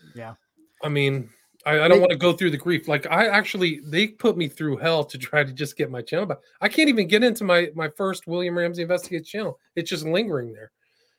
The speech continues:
Speaker 2: And
Speaker 1: It's the
Speaker 2: it's so
Speaker 1: grief.
Speaker 2: lame.
Speaker 1: It's, you, you, you said it right. It's, it's the grief. They, they win no matter what happens. They, as soon as they reset, my very first channel years ago that they took,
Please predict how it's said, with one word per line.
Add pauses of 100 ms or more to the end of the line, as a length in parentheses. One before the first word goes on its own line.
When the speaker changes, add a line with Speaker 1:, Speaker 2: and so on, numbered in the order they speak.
(140)
Speaker 2:
And
Speaker 1:
It's
the
Speaker 2:
it's
so
Speaker 1:
grief.
Speaker 2:
lame.
Speaker 1:
It's,
you,
you,
you
said
it
right.
It's,
it's
the
grief.
They,
they
win
no
matter
what
happens.
They,
as
soon
as
they
reset,
my
very
first
channel
years
ago
that
they
took,